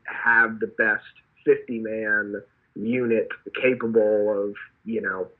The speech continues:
plugging in when various guys go down. I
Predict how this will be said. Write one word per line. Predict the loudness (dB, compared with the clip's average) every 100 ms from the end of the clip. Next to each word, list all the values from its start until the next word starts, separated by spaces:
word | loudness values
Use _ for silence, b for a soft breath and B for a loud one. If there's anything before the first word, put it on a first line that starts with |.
| 0
plugging | 2 2 0 2 2
in | 2 0 -4 -4
when | -4 -4 -6 2
various | 4 6 4 4
guys | 2 2 4
go | 2
down. | 2 -4 -6 -12 -14 B B B B B 0
I | 2